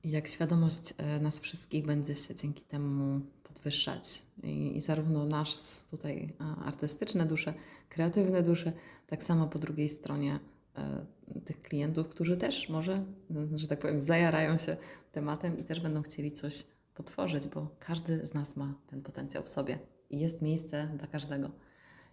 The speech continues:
jeśli każdy z nas znajdzie tą swoją unikatowość. I tego Wam, kochani, życzę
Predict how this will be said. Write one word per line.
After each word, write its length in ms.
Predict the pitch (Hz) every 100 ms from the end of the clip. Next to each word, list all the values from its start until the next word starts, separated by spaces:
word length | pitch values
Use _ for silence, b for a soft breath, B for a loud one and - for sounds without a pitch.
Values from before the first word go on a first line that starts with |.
| -
jeśli 280 | 143 - 143
każdy 320 | - 156 156
z 80 | 147
nas 340 | 143 151 - -
znajdzie 340 | - 143 139
tą 200 | 139 139
swoją 460 | 139 - 131 131 135 - _ 147
unikatowość. 720 | 139 139 139 135 - - -
I 60 | -
tego 200 | 147 147
Wam, 240 | 147 143 139 B B -
kochani, 480 | 147 156 156 151 -
życzę 680 | 143 156 165 170 156 151